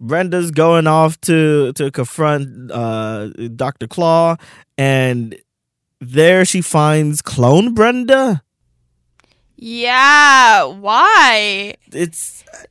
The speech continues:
Speaker 2: It's freaky. Okay, so she finds clone Brenda, and clone Brenda's just the same as regular Brenda, but sexier,
Speaker 1: Mm-hmm.
Speaker 2: which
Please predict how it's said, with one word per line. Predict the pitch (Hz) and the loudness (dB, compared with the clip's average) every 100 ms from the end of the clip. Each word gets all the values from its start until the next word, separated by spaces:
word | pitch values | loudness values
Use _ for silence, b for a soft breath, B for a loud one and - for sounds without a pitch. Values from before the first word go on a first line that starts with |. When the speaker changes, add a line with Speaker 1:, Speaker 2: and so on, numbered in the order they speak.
| _ | _
Speaker 2:
It's | - | -20
freaky. | - 269 302 - 233 214 220 | -10 -8 -8 -10 -8 -6 -6
Okay, | 233 226 | -6 -8
so | 247 | -8
she | 226 240 | -10 -6
finds | 233 320 | -6 -6
clone | - 269 240 240 226 | -10 -8 -8 -8 -10
Brenda, | 214 208 208 214 | -10 -8 -8 -6
and | 220 214 | -8 -12
clone | - 226 240 | -12 -10 -8
Brenda's | 254 247 254 247 | -8 -8 -10 -12
just | 240 240 | -14 -12
the | 240 | -10
same | 233 226 | -10 -10
as | |
regular | 220 214 226 | -10 -8 -8
Brenda, | 240 240 240 | -8 -8 -8
but | 214 - | -10 -8
sexier, | - 202 - - 285 339 339 339 _ - | -8 -8 -10 -10 -8 -8 -10 -12 _ -16
Speaker 1:
Mm-hmm. | 131 120 113 113 - _ 226 | -10 -10 -10 -14 -20 _ -12
Speaker 2:
which | 226 - - 226 | -10 -10 -12 -14